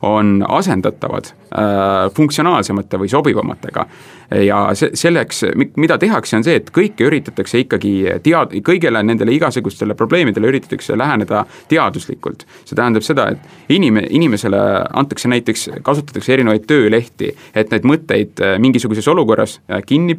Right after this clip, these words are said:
noh, nii-öelda dokumenteerida, et tuli, tuli see mõte, ma panen selle kirja, et seal on oma ka selline, noh, sisuliselt ka selline loetelu, kuivõrd ma, palju ma sellesse usun, kuidas see paneb mind, äh, äh, nagu, kuidas see paneb mind ennast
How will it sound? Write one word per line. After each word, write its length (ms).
noh, 120
nii-öelda 460
dokumenteerida, 840
et 80
tuli, 180
tuli 220
see 100
mõte, 240
ma 80
panen 220
selle 180
kirja, 400
et 240
seal 160
on 140
oma 160
ka 100
selline, 400
noh, 80
sisuliselt 480
ka 160
selline 320
loetelu, 500
kuivõrd 400
ma, 160
palju 240
ma 80
sellesse 320
usun, 340
kuidas 220
see 120
paneb 200
mind, 240
äh, 320
äh, 180
nagu, 320
kuidas 240
see 80
paneb 240
mind 160
ennast 160